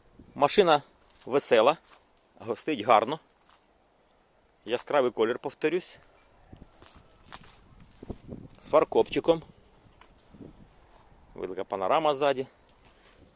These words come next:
І дуже у нас буде здоровенний багажник. Дуже здоровий. Тут, конечно, можна щось і положити, і, і поставити, і поїхати, як хтось сказав. Ну,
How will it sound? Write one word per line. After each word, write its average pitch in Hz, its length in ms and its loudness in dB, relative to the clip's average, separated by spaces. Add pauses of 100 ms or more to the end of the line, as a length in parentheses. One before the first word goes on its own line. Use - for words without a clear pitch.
(440)
І 139 100 -8
дуже 139 380 -2
у 135 60 2
нас 131 180 -2
буде 113 200 -6
здоровенний 120 640 2
багажник. 117 540 8 (840)
Дуже 113 440 4
здоровий. 98 360 4
Тут, 127 160 -8
конечно, 113 380 -6
можна 107 180 0
щось - 220 -10
і 107 40 -6
положити, 123 600 -2
і, - 80 -4 (280)
і 123 80 -10
поставити, - 540 -2
і - 20 -6
поїхати, 113 440 -2
як 95 60 -4
хтось - 160 -8
сказав. 95 320 -6 (2000)
Ну, 107 300 -18